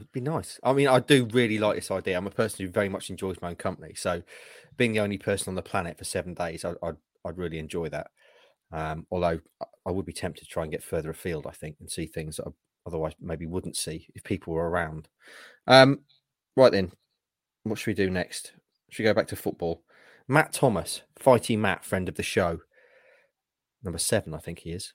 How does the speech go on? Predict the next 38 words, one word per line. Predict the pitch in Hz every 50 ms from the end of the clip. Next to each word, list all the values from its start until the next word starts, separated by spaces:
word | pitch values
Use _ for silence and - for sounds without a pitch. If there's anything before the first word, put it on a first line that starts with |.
| _ _ -
Um, | 113 117 117 127 117 - _ _ _
what | - 117 139 - -
do | - - 127
you | 127 127 120
have | 110 120 - -
to | - 104
say, | - - 120 95 85 82 - - _ -
Andy, | 104 92 85 80 80 90 98 - _ _ _ _ _ _ _ _ _ _ _ _ _ _ _ _ _
to | - -
the | 101 107 113 -
I | - 123 135
T | 139 - - 135
F | 120 -
C | - - 127 110
dementors | 98 - 110 104 110 113 110 110 104 - - 82 73 73 73 78 - - - _
that | - 98
seem | - - 107 95
to | - -
seize | - - 113 104 95 -
on | 95 95 - _
any | 120 120 120 120 117
negativity | 110 110 104 - 104 - - 117 98 90 - - - 71 76 - - -
as | 92 85
if | 92 -
through | - - 95
habit, | - - 117 104 - - 80 - - - - _ _ _ _ _ _ _ _ _ _ _
instead | 98 - - 110
of | 98 95
enjoying | 95 90 92 - 98 92 90 87
a | 92
rare | 90 95 107 107 107
positive | 107 - - 95 92 - - - -
spell | - - - 85 78 76 76 - _ _ _ _ _ _ _ _ _ _ _ _ _
from | - - 87 87
the | 87
last | 82 87 80 - -
twenty | - 87 82 78 - - 85
years? | 78 80 78 76 73 76 - - - -